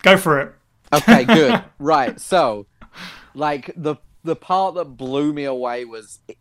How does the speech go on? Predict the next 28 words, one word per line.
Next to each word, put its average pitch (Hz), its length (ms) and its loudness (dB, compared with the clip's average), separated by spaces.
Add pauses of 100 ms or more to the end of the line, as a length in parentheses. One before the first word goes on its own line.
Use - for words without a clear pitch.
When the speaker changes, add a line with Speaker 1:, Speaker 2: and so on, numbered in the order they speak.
Speaker 2:
Ethan 139 420 -4
being 117 280 -6
killed 113 280 -4
by 98 180 -4
Jack. 87 540 -14 (600)
Speaker 1:
Right. 156 300 4
Speaker 2:
Like, 107 520 -4 (200)
the 135 100 0
fact 147 420 -2
that, 131 160 -2
like, 123 360 -6
when 139 260 -2
he 139 180 -10
stomps 131 560 -4
you 139 120 0
out 135 260 -2
in 127 80 -12
that 135 220 -12
room, 147 400 -10 (100)
that's 143 300 -10
him, 147 180 -8
like, 113 280 -12 (420)
breaking 139 500 -6
your 110 160 -10
skull 107 400 -8
and 92 140 -14
killing 92 340 -12
you. 78 260 -20